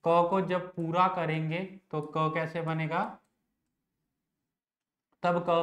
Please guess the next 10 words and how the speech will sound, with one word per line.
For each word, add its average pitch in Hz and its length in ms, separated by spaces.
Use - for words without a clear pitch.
पूरा 156 180
होगा। 147 240
तो 160 60
अ 180 460
जो 165 180
है 175 360
उसमें 160 340
मिला 139 420
हुआ 127 300
है। 123 180